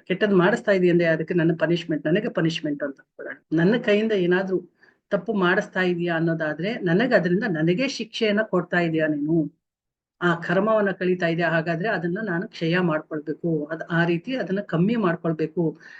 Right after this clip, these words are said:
ಅದನ್ನ ವೃದ್ಧಿ ಮಾಡೋದಕ್ಕೆ ನಾನ್ ಬಿಡೋದಿಲ್ಲ. ನೀನು ನನ್ಗೆ ಸಹಕಾರ ಕೊಡು, ಸಹಾಯ ಮಾಡು, ನನ್ನನ್ನ ರಕ್ಷಣೆ ಮಾಡು, ನನಗೆ ಜ್ಞಾನವನ್ನ ಕೊಡು,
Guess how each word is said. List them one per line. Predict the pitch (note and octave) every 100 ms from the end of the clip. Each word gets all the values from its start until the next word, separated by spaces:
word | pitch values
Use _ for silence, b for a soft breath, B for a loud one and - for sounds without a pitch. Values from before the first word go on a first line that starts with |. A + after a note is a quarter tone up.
| B
ಅದನ್ನ | E3+ E3+
ವೃದ್ಧಿ | D#3 E3 F3 A3+
ಮಾಡೋದಕ್ಕೆ | G#3 E3 D#3+ D#3 F3
ನಾನ್ | D#3 D3+
ಬಿಡೋದಿಲ್ಲ. | D3 D3+ D3 C#3+ D#3 D3 _ _
ನೀನು | F3 G#3 G#3
ನನ್ಗೆ | F3 E3 D#3+
ಸಹಕಾರ | D#3 D#3+ D3+ F3 E3+
ಕೊಡು, | D#3 D#3+ E3
ಸಹಾಯ | D#3+ C#3+ E3+ G3+
ಮಾಡು, | F#3 E3+ E3
ನನ್ನನ್ನ | E3 D#3+ D3+
ರಕ್ಷಣೆ | D3+ D#3+ G#3+ G#3+
ಮಾಡು, | G3+ F#3 F#3+ - B B B -
ನನಗೆ | F3+ E3
ಜ್ಞಾನವನ್ನ | D#3+ D#3+ D3+ G#3 A#3 G#3+ G3
ಕೊಡು, | F#3 F3 E3+ D#3